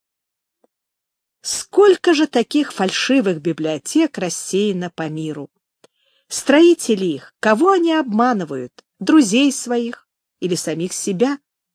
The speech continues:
В этой подделке скрыто какое-то необыкновенно утонченное презрение к знанию и какая-то изысканная оскорбительность к книге,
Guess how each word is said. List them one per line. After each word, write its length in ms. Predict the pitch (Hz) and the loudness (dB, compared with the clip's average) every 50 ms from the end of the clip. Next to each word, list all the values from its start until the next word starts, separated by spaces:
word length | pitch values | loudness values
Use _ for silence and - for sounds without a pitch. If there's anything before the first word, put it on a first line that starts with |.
| _ _ _ _ _ _ _ _ - - - | _ _ _ _ _ _ _ _ -20 -18 0
В 100 | - 196 | 4 4
этой 200 | 294 - - 311 | 6 6 4 4
подделке 600 | - - 302 302 233 - 349 381 359 285 - 294 | 4 2 2 2 2 4 2 2 2 2 0 -2
скрыто 400 | - - - 339 339 330 - 302 | -4 -2 0 0 0 0 0 -2
какое-то 440 | - 277 262 - 311 302 294 - 277 | -2 -2 -2 0 0 0 0 0 0
необыкновенно 760 | 254 262 240 262 254 - 262 269 277 320 349 339 311 302 311 | 0 0 -2 -2 -4 -4 -4 0 2 2 2 2 0 0 0
утонченное 1040 | 294 285 - - 294 294 285 - - - - - 359 359 349 330 320 320 320 311 311 | -2 0 0 0 2 2 0 -2 -4 -4 0 2 4 4 4 2 2 0 0 0 0
презрение 720 | - - 294 302 277 247 254 294 302 294 277 277 285 277 269 | 0 0 0 0 0 2 2 2 4 4 2 2 0 0 0
к 80 | 214 | -2
знанию 680 | 214 180 196 202 196 175 147 143 131 123 120 - - - _ _ _ - - - - - | -4 -4 -2 -2 -2 -2 -2 -6 -10 -14 -16 -18 -20 -20 _ _ _ -18 -16 -16 -10 -2
и 100 | - 262 | 0 2
какая-то 520 | 226 - 277 269 - 302 302 294 - 277 277 | 4 4 4 4 4 2 2 4 4 2 2
изысканная 680 | 240 220 254 339 359 - - - 330 294 285 277 262 | 4 4 4 4 4 2 0 0 0 2 2 2 0
оскорбительность 1000 | 247 - - - - 226 226 226 226 330 349 359 - - 180 160 156 156 - - | 0 -2 -2 0 0 0 0 2 4 4 4 4 4 0 -4 -4 -4 -4 -6 -8
к 160 | - _ - | -14 _ -4
книге, 560 | - 262 254 262 247 208 156 - 143 127 - | 0 0 2 2 2 0 -2 -6 -10 -12 -12